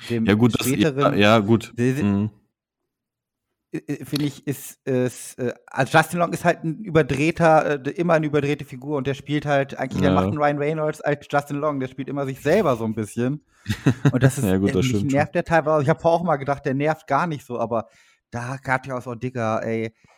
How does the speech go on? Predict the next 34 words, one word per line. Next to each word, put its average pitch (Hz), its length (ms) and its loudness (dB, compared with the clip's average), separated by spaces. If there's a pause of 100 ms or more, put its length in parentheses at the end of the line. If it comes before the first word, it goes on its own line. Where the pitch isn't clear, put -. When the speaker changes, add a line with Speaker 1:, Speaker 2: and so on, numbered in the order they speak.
(360)
Speaker 1:
Und 117 180 -4
dann 120 140 -2
hatte 143 160 0
ich 147 60 -8
das 139 160 -4
Problem, 139 380 -4
ich 135 160 -10
hatte 135 240 -6
den 139 220 -4
dann, 131 380 -2
äh, 123 260 0
im 123 140 -2
Original 123 480 0
als 120 180 -4
erstes 107 420 -8
geguckt - 520 -16
mal. 123 340 -4 (320)
Da - 80 -16
kannst 147 260 -8
du 156 40 -6
den 104 180 2
Speaker 2:
Mhm. 107 40 0
Speaker 1:
dir 117 100 -6
gar 139 180 2
nicht 151 180 -8
anhören, 117 200 -6
weil 120 100 0
der 127 100 0
sagt 127 240 0
ja 135 80 -2
fast - 220 -6
wirklich 147 240 -6
nur 131 160 0
Fuck. - 300 -4